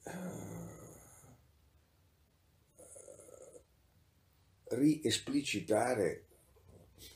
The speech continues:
le valenze che sono, come possiamo dire, rinvenibili, se vogliamo dir così, in letteratura di carattere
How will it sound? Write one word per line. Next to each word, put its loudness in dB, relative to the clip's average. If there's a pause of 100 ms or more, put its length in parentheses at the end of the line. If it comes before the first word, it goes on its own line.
(960)
le 8
valenze 4
che -4
sono, -2 (140)
come -4
possiamo -2
dire, 2
rinvenibili, 2
se -2
vogliamo 0
dir -4
così, 2
in 4
letteratura 6 (960)
di 2
carattere 4